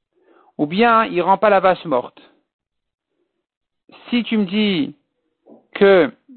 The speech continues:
Rabbi Shimon ben Elazar, quand il a dit il rend la vache maigre, il voulait dire par là, Shinui, Bimkomo Omed,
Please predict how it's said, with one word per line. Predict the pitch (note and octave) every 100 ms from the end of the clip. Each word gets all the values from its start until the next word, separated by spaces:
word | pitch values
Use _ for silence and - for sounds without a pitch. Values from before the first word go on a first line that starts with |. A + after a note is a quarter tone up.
| -
Rabbi | C#3+ D3 F#3
Shimon | - F#3 F#3+ F3+ D#3 -
ben | C#3 D3
Elazar, | E3 E3+ F3 F3+ D#3+ C3
quand | D3
il | C#3+
a | D#3
dit | F#3+
il | G3+
rend | F#3+
la | F#3+
vache | F3+ E3+ F3+
maigre, | F#3 F3 C#3 A#2+ - _ _ _
il | D3+
voulait | C#3+ F#3+
dire | F3+ A#3
par | A3 G3+
là, | G#3 G#3+ F#3+ C#3+ - _ _ _ _ _ - - -
Shinui, | G3+ G#3 A3+ G3 C#3 B2+ _ _ _ _ _ _ _ _ _ _ _ _ _ _ _ _ _ _ _
Bimkomo | D3 F3 F#3 - G3 G#3 A3
Omed, | E3+ C#3+ D3+